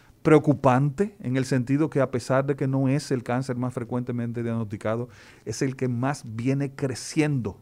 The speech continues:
en los últimos años. Ahí viene otra pregunta.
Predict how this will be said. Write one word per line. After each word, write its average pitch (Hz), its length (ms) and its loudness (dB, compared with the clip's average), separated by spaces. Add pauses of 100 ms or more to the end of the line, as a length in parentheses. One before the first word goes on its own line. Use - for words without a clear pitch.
en 107 80 -6
los 110 160 -6
últimos 110 420 -4
años. 87 380 -10 (480)
Ahí 113 100 -4
viene 127 240 2
otra 123 260 0
pregunta. 127 480 -4